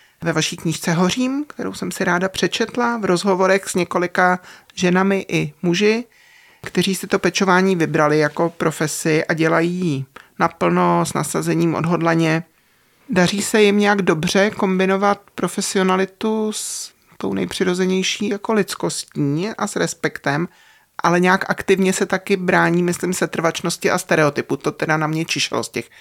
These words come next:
rozhovorů. Tak kde se tahle výjimečnost bere? Co je, co je ten moment, kde se to láme a, a co se dá třeba udělat pro to, aby to nebyly jenom teda takové,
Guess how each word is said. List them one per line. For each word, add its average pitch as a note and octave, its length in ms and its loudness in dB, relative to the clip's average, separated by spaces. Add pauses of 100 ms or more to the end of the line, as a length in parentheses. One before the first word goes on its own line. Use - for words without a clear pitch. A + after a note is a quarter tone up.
(380)
rozhovorů. C#3+ 480 0
Tak D3+ 160 -2
kde E3 120 2
se G3+ 140 0
tahle G#3+ 280 0
výjimečnost A3 640 -2 (120)
bere? A3+ 360 2
Co G#3+ 120 -2
je, A#3 120 0
co - 120 0
je B3+ 60 2
ten B3 180 2
moment, F3 600 2 (440)
kde F3+ 160 0
se F#3 140 -4
to F3+ 180 2
láme D#3+ 480 4
a, D#3+ 140 0
a F3 180 -2
co - 180 -6
se - 140 0
dá B3+ 160 2
třeba A3+ 220 2
udělat A#3 320 2
pro F3 160 0
to, G3+ 100 0
aby F#3 240 2
to A3 160 0
nebyly G3 560 2
jenom G#3 280 2
teda G#3 240 0 (420)
takové, G#3 520 -2